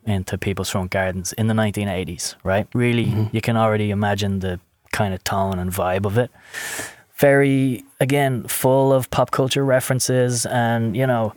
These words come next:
Speaker 1: all that funky, fun eighties stuff. Uh, it's kinda why I like Brian K. Vaughan as a writer. He does a lot of that in his writing.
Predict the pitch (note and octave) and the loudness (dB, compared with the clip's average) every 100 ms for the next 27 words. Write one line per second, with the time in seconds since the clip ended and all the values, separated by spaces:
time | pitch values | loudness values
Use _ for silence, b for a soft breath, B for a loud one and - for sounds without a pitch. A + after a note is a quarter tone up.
0 | B C3 C3 B2 A#2+ - - - - - | B 2 4 4 2 -2 -6 -8 -8 -2
1 | B2 B2 B2+ A#2+ A2+ - - A#2 A2+ A2+ | 0 2 0 0 -2 -2 0 2 2 0
2 | A2 A#2 A#2 A2+ - - A#2+ A#2 - - | 0 0 0 -2 -2 0 0 0 -2 -12
3 | - A#2+ A2+ A2+ - - - E3+ B2+ B2 | -6 0 2 2 2 0 2 2 4 4
4 | A2+ A2 A#2+ B2 - B2 B2 - B2 A#2+ | 4 4 2 0 0 0 0 0 0 0
5 | B2 A#2+ A#2+ A#2+ A#2+ A2 G#2+ A#2 A2 A2 | 0 0 0 0 0 0 -2 0 0 0
6 | G#2+ G#2+ A2 - A2 G#2+ - A2 G#2+ A2 | 0 0 -2 0 0 -2 -2 -2 0 -2